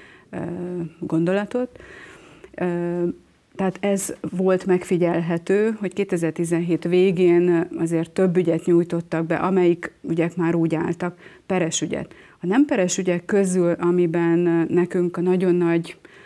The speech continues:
ö, érkezésünk van, ez a szabálysértés ügyek, ez a kísértékű lopás, ö, közlekedéssel összefüggő szabálysértés, tehát mondjuk ezek képviselnek ezen ügyeken belül nagyobb számot.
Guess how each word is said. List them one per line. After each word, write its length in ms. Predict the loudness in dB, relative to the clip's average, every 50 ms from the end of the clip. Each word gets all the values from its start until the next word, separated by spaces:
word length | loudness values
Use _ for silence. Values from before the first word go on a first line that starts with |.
| -20 -20 -20 -16 -10
ö, 240 | -6 -4 -4 -4 -4 -4
érkezésünk 800 | -2 -2 -2 -2 -2 -2 -2 0 0 0 0 0 -2 -2 -2 0
van, 120 | 2 2
ez 120 | 2 2 0
a 60 | -2
szabálysértés 920 | -4 -4 -4 -4 -4 -4 -4 -4 -6 -4 -4 -6 -6 -6 -8 -8 -6 -6
ügyek, 300 | -6 -2 0 -2 -2 0
ez 160 | -2 -4 -2
a 220 | -2 -4 -4 -4 -6 -8 -10 -14 -18 -16 -14 -14 -14 -14 -14 -16
kísértékű 720 | -12 -8 -8 -6 -4 -4 -4 -4 -4 -4 -6 -8 -6 -4 -4
lopás, 800 | -2 -2 -4 -4 -4 -6 -4 -4 -4 -4 -6 -6 -10 -10 -12 -16 -20 -20 -20 -20 -20 -20 -20 -18 _
ö, 80 | -10 -8 -6 -6 -6 -8 -8 -10 -10 -6
közlekedéssel 840 | -4 -2 0 0 0 0 0 -2 0 2 2 0 0 0 0 0
összefüggő 600 | 0 0 -2 -2 -4 -4 -4 -4 -8 -6 -4 -6
szabálysértés, 920 | -6 -4 -6 -6 -6 -4 -4 -4 -4 -4 -6 -6 -6 -6 -6 -8 -6 -6 -6
tehát 220 | -6 -8 -8 -6 -4
mondjuk 220 | -4 -2 -2 -2 -2
ezek 420 | -2 0 0 0 -2 -4 -8 -14 -16 -18 -20 -20 -20 -18 -10
képviselnek 720 | -6 -6 -4 -4 -2 -4 -2 -2 0 0 2 2 0 0 -2
ezen 220 | -4 -2 0 2 2
ügyeken 480 | 2 2 0 -2 -4 -4 -4 -2 -2
belül 380 | -2 0 -2 -2 -2 -2 -4 -4 -6 -6 -8 -8
nagyobb 360 | -8 -6 -6 -6 -6 -6 -8
számot. 560 | -10 -10 -8 -8 -8 -8 -8 -10 -12 -16 -20